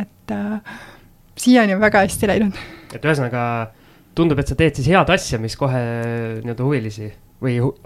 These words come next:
Speaker 2: huvi äratab siis?
Speaker 1: Ilmselt ma ei ole ka liigseid riske võtnud ei piirkonna või planeeringu või, või millegi muu suhtes.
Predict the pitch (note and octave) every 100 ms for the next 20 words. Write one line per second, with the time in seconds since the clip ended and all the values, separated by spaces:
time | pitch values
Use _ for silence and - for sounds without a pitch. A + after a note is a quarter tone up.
0 | - D#3+ D3+ D3 C#3+ - - - - -
1 | - B3 C#4+ F4+ B3 A3+ A3+ A3 A3 A#3
2 | A#3+ - A3 A3+ - - G3 G3 - G3+
3 | G3 - G3+ G3+ G3 A3 G#3+ G#3 G3+ G3+
4 | G3+ F#3+ G3 F#3 F#3+ G3 G#3+ G#3 G3+ G3
5 | - - G#3 - G3+ G3+ G3+ G3+ G#3 G#3
6 | G#3 G#3 - G#3+